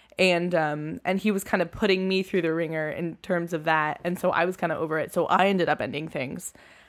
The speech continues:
And that's when they ended for good. Um, but that was, I think, the, the total demise of our relationship is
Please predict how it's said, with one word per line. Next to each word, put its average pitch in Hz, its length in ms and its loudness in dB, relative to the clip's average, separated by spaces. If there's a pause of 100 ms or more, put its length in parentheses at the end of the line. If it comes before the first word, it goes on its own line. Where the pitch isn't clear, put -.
(100)
And 185 100 2
that's 180 160 2
when 175 120 2
they 165 120 -2
ended 160 260 -2
for 175 140 -6
good. 220 480 0 (480)
Um, 165 460 2
but 190 220 4
that 165 160 2
was, 180 180 -2
I 185 100 -2
think, 175 280 -4
the, 165 120 -2 (180)
the 175 80 -2
total 165 340 -4
demise 175 500 -2
of 160 80 -6
our 170 80 -4
relationship 160 580 -4
is 165 160 -6